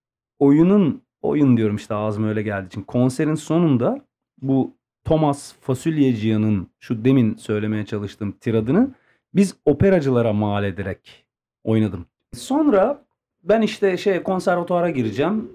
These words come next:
Ee, hazırlıklarımı yapıyorum. Hazırlanmışım, o tiradı çalışmışım, başka bir tirat daha hazırlamışım. Hazırım yani. Çünkü kendimden de çok eminim. Zaten ben yıllardır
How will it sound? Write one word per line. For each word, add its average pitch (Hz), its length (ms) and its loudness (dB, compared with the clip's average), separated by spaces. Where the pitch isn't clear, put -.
Ee, 117 200 -6
hazırlıklarımı 131 920 -4
yapıyorum. 113 640 -6
Hazırlanmışım, 113 880 -8
o - 120 -14
tiradı 113 280 -10
çalışmışım, 107 760 -12
başka 104 320 -10
bir 110 80 -14
tirat 107 320 -10
daha 107 140 -6
hazırlamışım. 101 800 -10
Hazırım 208 480 -2
yani. 82 320 -10
Çünkü 135 160 -6
kendimden 131 500 0
de 285 100 -2
çok - 240 -8
eminim. 226 360 0
Zaten 127 380 -2
ben 120 60 -2
yıllardır 123 580 -4